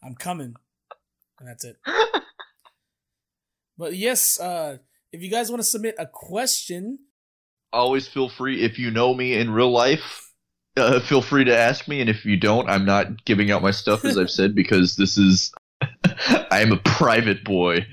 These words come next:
Speaker 1: This
Speaker 2: but
Speaker 1: is,
Speaker 2: feel free to ask Derek.
Speaker 1: this is your only digital footprint, is just this podcast.
Speaker 2: <laughs> Yeah, honestly,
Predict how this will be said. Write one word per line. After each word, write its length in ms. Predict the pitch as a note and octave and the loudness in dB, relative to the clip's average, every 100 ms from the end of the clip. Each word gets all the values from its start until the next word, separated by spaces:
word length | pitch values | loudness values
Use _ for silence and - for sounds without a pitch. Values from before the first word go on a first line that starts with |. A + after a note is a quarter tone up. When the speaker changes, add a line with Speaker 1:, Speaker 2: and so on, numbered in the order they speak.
| - | -8
Speaker 1:
This 120 | F3 | -2
Speaker 2:
but 80 | D#3 | -2
Speaker 1:
is, 100 | - | 0
Speaker 2:
feel 120 | F3+ | 0
free 200 | - G3+ | 2 2
to 80 | E3+ | 2
ask 240 | D#3 E3+ C3+ | 2 0 0
Derek. 380 | C#3 D#3 G#2+ D#3+ | 0 0 -4 -6
Speaker 1:
this 180 | D#3+ | -6
is 120 | F3 F#3 | -4 -4
your 120 | F#3+ | -4
only 220 | F#3+ F#3+ | -4 -8
digital 400 | D#3+ F3 F3+ D3+ | -8 -10 -8 -10
footprint, 480 | - - - D3 - | -10 -12 -12 -14 -14
is 180 | C3 B2 | -14 -14
just 240 | C3+ - | -12 -12
this 180 | D#3 - | -10 -10
podcast. 800 | - C3+ F#3 C#3+ D3 - - - | -8 -10 -10 -10 -4 -2 -2 -4
Speaker 2:
<laughs> 280 | A#3+ C4 - | -4 -4 0
Yeah, 440 | A3 F#3 - B3 F3+ | 2 0 0 -4 0
honestly, 480 | D3+ G3 - - | 2 2 -2 -8